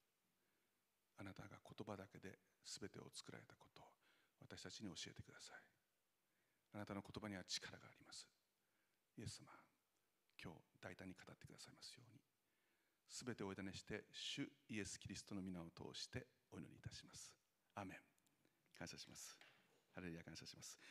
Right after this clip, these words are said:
えー、先ほど読みました十二章、一節から七節の間に、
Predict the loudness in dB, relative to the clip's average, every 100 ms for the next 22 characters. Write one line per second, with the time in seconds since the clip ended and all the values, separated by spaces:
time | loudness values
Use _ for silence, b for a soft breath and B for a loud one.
0 | B B 10 12 12 12 12 8 8 8
1 | 10 12 12 10 6 8 8 10 8 8
2 | 4 -2 -20 -20 -20 -20 -20 -20 b b
3 | b b b 6 10 10 8 8 10 12
4 | 10 10 6 6 6 8 8 6